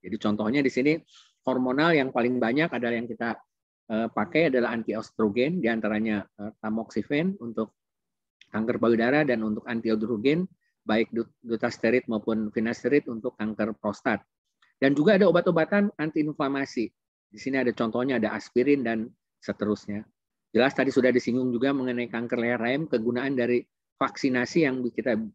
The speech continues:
bisa gunakan sebagai kemoprofilaksis. Nah, ini contohnya antiastrogen untuk, eh, pengoba-, eh, eh, apa namanya, pencegahan pada, eh, kanker payudara, kemudian antiandrogen untuk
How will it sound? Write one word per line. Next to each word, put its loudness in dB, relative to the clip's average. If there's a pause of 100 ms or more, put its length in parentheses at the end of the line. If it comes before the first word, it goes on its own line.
(140)
bisa -6
gunakan -2
sebagai -2 (360)
kemoprofilaksis. -4 (460)
Nah, -4
ini 0 (120)
contohnya 0
antiastrogen 0
untuk, -4 (460)
eh, 0
pengoba-, 0
eh, -2 (280)
eh, -8
apa -10
namanya, -4
pencegahan 2
pada, 0 (320)
eh, -12
kanker -4
payudara, 2 (1000)
kemudian 0
antiandrogen -2
untuk -8